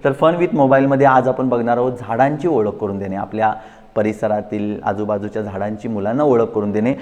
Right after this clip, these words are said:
आणि त्याच्यासाठी आपण वापरणार आहोत प्लांट स्नॅप नावाचं ॲप. तुम्ही याचा स्क्रीनशॉट काढून घ्या किंवा लिहून घ्या. प्लांट स्नॅप नावाचं, अ, प्ले स्टोअरवर ॲप आहे, ते ॲप घ्या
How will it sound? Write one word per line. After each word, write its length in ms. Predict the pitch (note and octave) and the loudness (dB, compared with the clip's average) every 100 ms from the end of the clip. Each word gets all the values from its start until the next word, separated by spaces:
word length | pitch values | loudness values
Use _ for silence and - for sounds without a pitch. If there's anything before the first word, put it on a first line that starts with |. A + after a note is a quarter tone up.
| - | -6
आणि 100 | B2+ B2+ | -2 0
त्याच्यासाठी 440 | C#3 D#3 D#3 D#3 | 2 2 2 4
आपण 240 | C#3 C3+ | 4 4
वापरणार 380 | C3 B2+ A#2 A2+ | 2 2 2 2
आहोत 120 | A#2+ | 2
प्लांट 440 | B2 C3+ C3+ D3 D#3+ | 0 0 2 2 -2
स्नॅप 400 | - B2 A#2+ A#2+ | -4 0 0 0
नावाचं 380 | A2 G#2+ G#2+ G#2+ | -2 0 -2 -2
ॲप. 280 | G2+ - | -2 -4
तुम्ही 140 | A2+ A2+ | -4 -2
याचा 180 | G#2+ A#2 | -2 -4
स्क्रीनशॉट 420 | - G#2+ G#2 A#2 | -2 -2 0 0
काढून 300 | A#2 G#2+ A#2+ | 2 0 2
घ्या 100 | B2 | 0
किंवा 200 | B2 A#2+ | 0 0
लिहून 220 | A2 B2 | 2 2
घ्या. 140 | C3+ C#3+ - - - | 2 0 -6 -18 -2
प्लांट 280 | C3+ D3 E3 | 2 2 2
स्नॅप 280 | D3 D3 C#3 | 2 2 2
नावाचं, 600 | C3 B2+ C3+ C3 - A2 | 2 2 2 0 0 -4
अ, 20 | |
प्ले 200 | G#2+ A2+ | -2 -4
स्टोअरवर 380 | A2 B2 A#2 A#2 A2+ | -2 0 2 0 2
ॲप 260 | G#2+ A2 | 0 0
आहे, 120 | A#2 | -4
ते 220 | A#2 A#2+ - | -4 -4 0
ॲप 240 | B2 C#3+ | 2 2
घ्या 180 | C3 C#3 | 2 -2